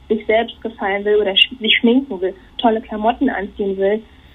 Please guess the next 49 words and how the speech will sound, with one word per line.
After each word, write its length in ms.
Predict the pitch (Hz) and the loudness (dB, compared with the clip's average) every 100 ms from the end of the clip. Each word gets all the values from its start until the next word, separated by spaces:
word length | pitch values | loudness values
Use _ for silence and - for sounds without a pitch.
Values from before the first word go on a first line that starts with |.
| - - | -8 0
Aber 140 | 214 | 4
man 180 | 226 226 | 6 6
sollte 260 | 226 226 | 4 0
es 80 | 226 | -6
eben 240 | 226 220 226 | -4 -2 0
vor 100 | 220 | 2
allem 260 | 214 240 | 2 0
tun, 200 | - 233 | 0 2
weil 120 | 214 196 | 2 0
es 60 | |
einem 180 | 190 214 | -2 0
selbst 280 | 226 254 - | 2 0 -2
gefällt 420 | 233 226 208 208 | -6 0 0 2
und 80 | 208 | -2
nicht, 180 | 220 240 | -4 -2
weil 100 | 226 | -2
man 160 | 220 | 0
denkt, 240 | 220 220 226 | -2 -4 -4
das 160 | 220 | -8
ist 120 | 226 | -4
jetzt 200 | 226 214 | -4 0
der 100 | 196 | -2
Trend 420 | 196 - 254 254 202 | 0 2 4 4 2
und 120 | 208 | -4
so 120 | 214 | -4
gefalle 340 | 220 - 208 | -6 -6 -4
ich 80 | 202 | -4
den 160 | 220 202 | -6 -2
anderen. 600 | 220 247 208 202 220 233 - - - - - - | 4 4 4 0 0 -2 -8 -20 -20 -20 -20 -4
Und 140 | 220 | 0
der 100 | 226 | 2
große 340 | 226 240 247 277 | 2 0 0 0
Fehler 280 | 262 233 220 | 2 2 2
dabei 380 | 190 202 226 233 | 2 2 0 -4
ist 180 | 240 | -6
eben, 240 | 233 240 233 | -4 -2 -2
dass 120 | 220 - | -4 -8
halt 140 | 208 | -2
nur 160 | 233 233 | 0 2
darauf 360 | 214 214 208 | 0 0 0
eingeschränkt 680 | 202 214 240 - 190 202 - | 2 2 2 2 0 -4 -2
wird. 240 | 196 202 | -2 0
Aber 260 | 196 196 196 - - - - | 0 -2 -4 -6 -20 -20 -8
Mädchen 340 | 220 220 247 233 | -2 0 2 4
haben 160 | 226 | 4
halt 140 | 233 226 | 4 4
andere, 440 | 220 277 262 214 | 2 2 0 -4
auch, 140 | 214 - - - | -6 -8 -18 -6
also 300 | 226 202 202 | -2 -2 -4